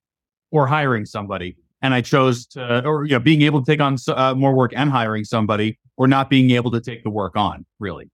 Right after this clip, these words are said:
And that was the, the critical threshold for me when I decided that I did wanna grow, knowing that I was ready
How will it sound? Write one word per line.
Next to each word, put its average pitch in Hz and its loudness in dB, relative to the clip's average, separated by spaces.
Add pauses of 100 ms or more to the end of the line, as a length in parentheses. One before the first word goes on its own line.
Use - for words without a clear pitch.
(420)
And 113 -2 (100)
that 139 0
was 127 0
the, 123 -10
the 120 -2
critical 123 0
threshold 120 -2
for 113 -4
me 139 4
when 117 2
I - 0
decided 110 -2
that 104 -6
I - -16
did 175 2
wanna 123 2
grow, 110 0
knowing 190 2
that 170 4
I 139 -2 (100)
was 143 0
ready 131 0